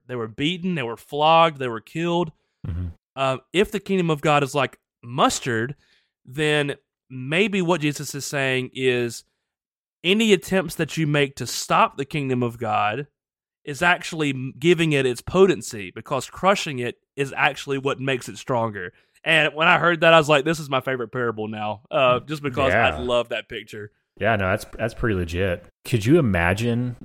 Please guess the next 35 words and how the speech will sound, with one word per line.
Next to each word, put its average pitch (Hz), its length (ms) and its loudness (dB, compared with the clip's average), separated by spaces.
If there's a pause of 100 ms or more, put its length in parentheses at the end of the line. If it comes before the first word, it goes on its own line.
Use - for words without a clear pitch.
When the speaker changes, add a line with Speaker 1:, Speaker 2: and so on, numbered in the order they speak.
Speaker 2:
waking 95 540 0
up 92 360 0 (1000)
to, - 100 -4
like, 90 180 2
go 101 140 4
out 101 160 2
to - 120 -6
your 95 120 0
garden 95 340 2
to 87 80 -4
pick, - 220 -2 (200)
like, 92 260 -4
your 95 100 -4
tomatoes 104 1300 2
and 87 280 -4
cucumbers 98 1300 0
and 82 300 -8 (100)
your 87 160 -14
cabbage, 98 800 4
and 82 300 -4 (500)
it 101 160 4
is 101 260 0
just 101 220 -6
nothing 101 300 2
but 90 200 -2
mustard? 85 480 -2
Like, 90 180 -4
that'd 110 280 2
be 131 80 2
the 104 80 -2
most 98 220 0
depressing 92 640 -2
thing 82 560 -4 (360)
Speaker 1:
Yeah. 120 600 -2
Speaker 2:
ever. 82 480 0